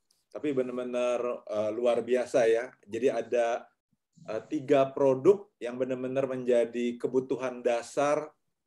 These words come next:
kita semua, eh, yang untuk kita harus penuhi ya secara nutrisi. Jadi ada tadi yang Pak Hari sampaikan,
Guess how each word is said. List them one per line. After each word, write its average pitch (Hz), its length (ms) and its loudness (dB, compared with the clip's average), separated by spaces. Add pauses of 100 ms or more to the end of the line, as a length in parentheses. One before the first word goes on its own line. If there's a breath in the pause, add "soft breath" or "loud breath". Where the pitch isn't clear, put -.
(200)
kita 202 320 0
semua, 143 480 0 (720)
eh, 113 240 -2 (160)
yang 127 160 0
untuk 127 400 -8
kita 127 320 0
harus 123 320 -2
penuhi 139 640 -2 (240)
ya 107 160 -4
secara 113 400 -2
nutrisi. 117 800 -4 (500)
Jadi 101 340 -2
ada 104 640 -4 (340)
tadi 113 320 -6
yang 104 140 -6
Pak 104 180 -10
Hari 110 140 -4
sampaikan, 110 640 -4